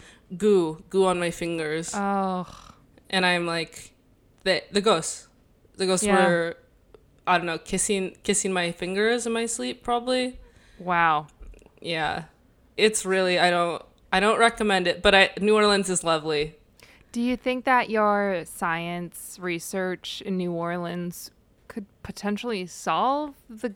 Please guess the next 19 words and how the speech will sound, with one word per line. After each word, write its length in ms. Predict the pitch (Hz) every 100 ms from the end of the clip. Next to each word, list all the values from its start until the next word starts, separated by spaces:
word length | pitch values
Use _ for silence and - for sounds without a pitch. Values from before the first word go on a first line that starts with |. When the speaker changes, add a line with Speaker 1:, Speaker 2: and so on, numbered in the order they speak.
| _ -
Speaker 2:
go-, 400 | 190 240 254 208 -
the, 200 | 196 -
I, 240 | 190 220 202 _ -
God, 280 | 214 214 208
what 100 | 214
would 180 | 214 214
you 60 |
call 300 | 202 208 214
it? 120 | 208 185
A 20 |
haunting? 760 | 196 214 262 285 349 359 370 - -
Speaker 1:
A 100 | 247
haunting? 560 | 247 254 262 262 269 247
<laughs> 560 | 247 277 - 311 226 226
No, 400 | 240 240 240 226
no, 300 | 226 226 226
no. 540 | 226 220 214 208 - - - - -
No 180 | 214 214
chance. 600 | - 220 196 185 190 -